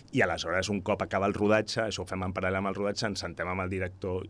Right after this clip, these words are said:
i, conjuntament amb ell, amb un treball molt íntim, diguéssim, acabem donant forma o trobant la pel·lícula o la sèrie o, o el, el, el, diguéssim, el producte final el,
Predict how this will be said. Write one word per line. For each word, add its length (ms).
i, 260
conjuntament 580
amb 140
ell, 140
amb 120
un 140
treball 320
molt 320
íntim, 340
diguéssim, 540
acabem 340
donant 320
forma 500
o 160
trobant 320
la 80
pel·lícula 560
o 80
la 80
sèrie 480
o, 160
o 640
el, 140
el, 380
el, 160
diguéssim, 260
el 160
producte 480
final 480
el, 320